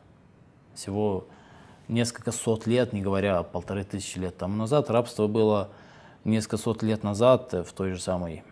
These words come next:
м, Европе, в то-, в той же самой Америке. Э, вот эти, м, жители, которых, э, эм, которые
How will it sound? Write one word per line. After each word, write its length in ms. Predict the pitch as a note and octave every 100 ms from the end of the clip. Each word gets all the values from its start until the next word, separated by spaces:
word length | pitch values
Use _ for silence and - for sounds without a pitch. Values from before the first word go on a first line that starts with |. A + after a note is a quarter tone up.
| -
м, 240 | E2+ - - - - - _ _ _ _ _ - - - - - - - -
Европе, 680 | G#2+ G#2 G2+ A#2 - G#2 - - - - -
в 60 | -
то-, 380 | F#2 F#2 - F2
в 120 | -
той 240 | - F2+
же 100 | F2
самой 380 | F2 F#2 F2+ E2+
Америке. 680 | F2+ A#2 A#2 A2 - F#2 E2+ - - - - - -
Э, 120 | E2
вот 180 | - - - - C#2+
эти, 460 | G2+ - F#2 E2 - -
м, 560 | F#2+ E2+ D2 - - - - - - - - _ - - - - - - -
жители, 600 | G#2+ A#2 A#2 G2 F2+ - - -
которых, 560 | - F#2 G2+ E2+ - -
э, 280 | - - - - - _ - - - - - - -
эм, 580 | - G2 A2 F#2 A#1+ -
которые 680 | - G#2 A2 G2+ F#2 D2+ -